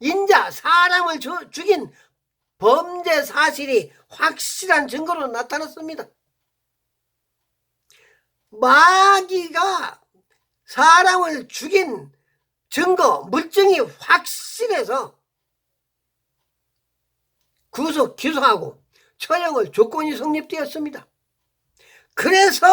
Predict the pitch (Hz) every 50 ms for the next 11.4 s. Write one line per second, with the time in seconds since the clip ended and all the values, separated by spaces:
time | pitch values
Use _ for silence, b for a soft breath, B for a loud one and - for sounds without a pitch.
0 | 403 392 359 - - 233 277 294 339 294 320 349 349 269 190 - - _ _ _
1 | _ _ _ _ 180 190 196 208 220 233 240 214 226 226 208 214 226 226 220 202
2 | 180 175 165 180 190 220 240 254 277 294 294 285 285 277 262 240 247 - - -
3 | 165 143 143 139 226 240 - _ _ _ _ _ _ _ _ _ _ _ _ _
4 | _ _ _ _ _ _ _ _ _ _ _ _ _ _ _ _ _ _ _ _
5 | _ _ b b b b b _ 196 233 277 262 - 240 302 349 381 - - -
6 | - _ _ _ _ _ _ _ _ _ - - 262 262 269 269 262 254 247 247
7 | 254 233 240 - _ - 220 220 214 208 208 202 220 240 285 311 311 269 214 -
8 | 226 254 - _ _ _ _ _ _ _ _ _ _ _ _ _ _ _ _ _
9 | _ _ _ _ _ _ _ b b b b b b - - - 427 453 440 415
10 | 392 427 403 403 381 320 - - - - - 349 370 403 403 370 349 277 - -
11 | 262 302 285 233 175 135 123